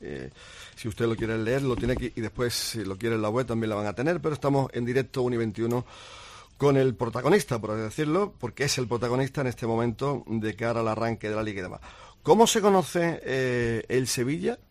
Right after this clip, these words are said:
en este caso el presidente Castro, que es el, el máximo mandatario,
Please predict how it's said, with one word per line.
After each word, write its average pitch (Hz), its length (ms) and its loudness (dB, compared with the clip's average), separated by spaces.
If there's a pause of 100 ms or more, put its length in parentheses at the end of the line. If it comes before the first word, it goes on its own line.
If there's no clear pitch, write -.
(420)
en - 60 -8
este 95 180 -12
caso 92 160 -10
el 95 60 -12
presidente 92 340 -12
Castro, 135 360 -4
que 104 100 -4
es 110 100 -6
el, 98 360 -8 (460)
el 76 60 -16
máximo 110 340 -4
mandatario, 110 560 -2